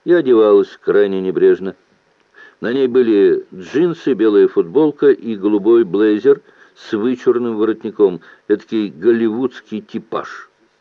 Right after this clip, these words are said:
От одного взгляда на нее Кейси охватывало чувство неловкости. Но Мардер уже повернулся к ней и говорил: «Мисс, э, Мэлоун, познакомьтесь с Кейси Синглтон.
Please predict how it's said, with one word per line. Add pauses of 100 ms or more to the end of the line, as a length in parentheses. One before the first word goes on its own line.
(920)
От
одного
взгляда
на
нее (180)
Кейси
охватывало
чувство
неловкости. (480)
Но
Мардер
уже
повернулся
к
ней
и
говорил: (680)
«Мисс,
э,
Мэлоун,
познакомьтесь
с
Кейси
Синглтон.